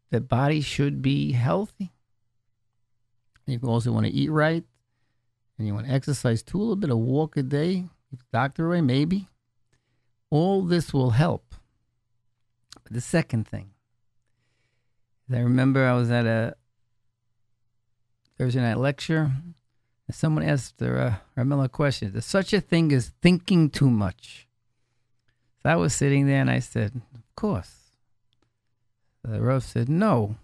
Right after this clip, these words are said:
If you're thinking Chavos Levavos, or you're thinking constructive thoughts, positive thoughts, how to make things better thoughts,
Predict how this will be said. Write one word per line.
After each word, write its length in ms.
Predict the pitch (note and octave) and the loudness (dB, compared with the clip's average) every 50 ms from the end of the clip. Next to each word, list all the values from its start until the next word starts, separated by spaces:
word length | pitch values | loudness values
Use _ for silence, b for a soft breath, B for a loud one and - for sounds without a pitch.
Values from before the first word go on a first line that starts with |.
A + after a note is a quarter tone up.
| _ _ - - | _ _ -10 -8
If 320 | A#2 A#2+ _ _ - - - | -8 -8 _ _ -20 -10 -6
you're 100 | - - | -6 -6
thinking 320 | - - - D#3+ D3+ D3 | -2 -2 -2 0 0 0
Chavos 300 | C3 - C3+ B2+ A#2 A2+ | 0 0 -2 -2 -2 -2
Levavos, 640 | A2 A2 A2 B2 D3 D3+ D3 D3 C#3+ C3 B2+ B2+ - - _ _ _ _ _ _ _ _ _ _ _ _ _ _ | -4 -4 -2 0 0 0 0 0 -2 -2 -2 -4 -8 -14 _ _ _ _ _ _ _ _ _ _ _ _ _ _
or 80 | - B2+ | 0 0
you're 100 | B2 B2 | 0 0
thinking 360 | - - C3 B2 - B2+ A#2 | 2 0 0 0 0 -2 -2
constructive 760 | - - G#2 - - - - - C#3 D3+ - - - D3 - | -2 -4 -8 -8 -8 -4 0 0 0 0 0 -2 -6 -6 -6
thoughts, 720 | - - - C3 B2 A2 G#2 - - - - - _ _ _ _ _ _ _ _ _ _ _ _ _ - | -6 -2 0 0 2 0 0 -4 -8 -20 -20 -20 _ _ _ _ _ _ _ _ _ _ _ _ _ -2
positive 520 | - C3+ D3 E3 D#3 D3+ C#3+ C#3 C3+ - | 2 4 4 4 4 2 2 0 0 -2
thoughts, 600 | - - B2+ B2 A2 G#2+ A2 - - _ _ _ _ _ _ _ _ _ _ _ _ _ _ _ _ _ _ _ _ _ _ _ | -2 -2 0 0 2 0 -2 -4 -10 _ _ _ _ _ _ _ _ _ _ _ _ _ _ _ _ _ _ _ _ _ _ _
how 140 | - B2+ | -6 -2
to 60 | A#2 A#2 | 0 0
make 180 | B2 B2 - | 0 0 -2
things 240 | - A2+ A#2 A2+ A2+ | -2 -2 -2 -2 0
better 340 | A#2 B2+ D3+ E3+ F3 E3+ D#3+ | 2 2 4 4 6 4 4
thoughts, 460 | - - C#3 B2+ B2 B2+ B2 - - | 4 4 4 4 4 2 0 -2 -8